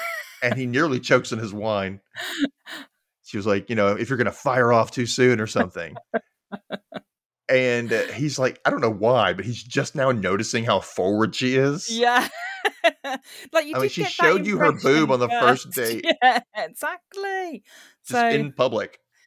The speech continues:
Speaker 2: Yeah.
Speaker 1: She does not care.
Speaker 2: No.
Speaker 1: I'm like, "Catch up, Steve. Come on."
Speaker 2: <laughs>
Speaker 1: Uh,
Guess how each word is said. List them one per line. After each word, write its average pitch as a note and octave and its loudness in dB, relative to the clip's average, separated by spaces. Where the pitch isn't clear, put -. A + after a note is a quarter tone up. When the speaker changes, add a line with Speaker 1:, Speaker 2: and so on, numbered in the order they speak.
Speaker 2:
Yeah. D#3 0
Speaker 1:
She - -8
does C3+ 0
not A2+ 4
care. F#2 0
Speaker 2:
No. D3 -12
Speaker 1:
I'm G#2+ 2
like, G#2+ 0
"Catch C#3 0
up, - 0
Steve. - -10
Come A#2 -2
on." F2+ -2
Speaker 2:
<laughs> - 2
Speaker 1:
Uh, A2+ 4